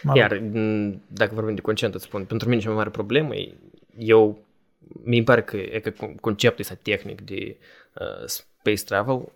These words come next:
Speaker 2: a fost pus prea mult la baza scenariului. Adică, m, baza sc-, scenariul se învârte în jurul la asta, nu at-, nu, nu în jurul unei idei,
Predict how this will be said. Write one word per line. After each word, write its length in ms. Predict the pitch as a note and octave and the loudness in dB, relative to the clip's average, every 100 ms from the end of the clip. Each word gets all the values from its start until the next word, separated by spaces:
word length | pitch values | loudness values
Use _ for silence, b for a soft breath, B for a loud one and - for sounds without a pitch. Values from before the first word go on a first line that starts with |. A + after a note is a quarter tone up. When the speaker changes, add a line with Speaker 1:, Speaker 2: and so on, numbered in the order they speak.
| - | -18
Speaker 2:
a 20 | |
fost 260 | - C3 - | -2 0 0
pus 240 | - A#2 | -2 -4
prea 180 | - A2 | 0 0
mult 200 | G#2 G#2 | 2 -2
la 100 | G2+ | -4
baza 580 | G2 G#2 G2+ F#2+ F#2 - _ | 0 0 0 -6 -8 -14 _
scenariului. 640 | - - A2+ G#2 F#2+ F2 - b b b - | -10 0 2 2 -2 -10 -16 b b b -8
Adică, 340 | A2 A2 G#2 G2+ G#2 | -4 2 0 0 -10
m, 360 | A2+ G#2+ G2+ G2 | -8 -6 -6 0
baza 220 | A#2 A2 | 2 2
sc-, 240 | G#2 - | -4 -10
scenariul 520 | - - A2 C#3 C#3+ B2 | -6 0 4 6 4 2
se 220 | - A2+ G#2+ G#2+ | -2 -4 -4 -6
învârte 360 | A2 A2 - | -6 -4 0
în 100 | A#2 | 0
jurul 300 | G#2 A2+ G#2+ | 2 -2 -2
la 100 | G#2 | -6
asta, 200 | G#2 - A2 | -8 -8 -2
nu 120 | A2 | -2
at-, 160 | A2 _ - | -2 _ -6
nu, 400 | A2+ A2 A2 A2 | -2 0 0 0
nu 120 | A2+ | -2
în 80 | A2+ | -2
jurul 400 | A2 G#2+ G#2+ G#2+ - _ _ _ | -2 -4 -6 -8 -16 _ _ _
unei 260 | A#2 G#2+ G#2 | -4 -2 -4
idei, 400 | G#2 A2 G2+ | -2 -2 -4